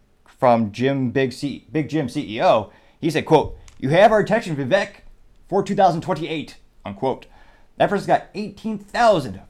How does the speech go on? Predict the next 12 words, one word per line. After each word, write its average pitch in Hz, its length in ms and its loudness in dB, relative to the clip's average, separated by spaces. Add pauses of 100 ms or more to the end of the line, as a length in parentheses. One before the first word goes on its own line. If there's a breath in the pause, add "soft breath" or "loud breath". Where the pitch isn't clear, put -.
five 175 220 2
hundred 160 320 -4
views 170 400 0 (720 soft breath)
and - 380 -2
two 214 180 -2
hundred 233 420 2
and 240 120 -4
sixty-four 220 560 0
votes, 113 480 -4
or 101 280 -6
rather 101 300 -2
likes, - 400 -2